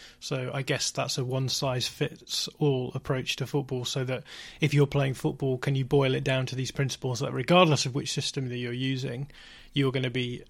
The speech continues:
touching on these, these sorts of ideas. Um, I actually find that approach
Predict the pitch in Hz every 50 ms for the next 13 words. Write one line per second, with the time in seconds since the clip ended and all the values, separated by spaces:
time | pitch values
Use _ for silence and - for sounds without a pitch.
0 | - - - 151 - - - 131 123 123 123 120 120 123 123 120 113 110 - -
1 | 147 135 117 - - - 147 - 131 123 127 123 120 117 - 135 131 107 104 -
2 | - - - - - - - - - - - - - 156 151 147 147 147 147 151
3 | - - - _ _ _ _ _ _ _ - - _ _ - 190 180 196 208 180
4 | 143 - - 160 160 143 - - 160 156 147 143 143 143 - - - 143 - -
5 | 151 139 147 - - - - -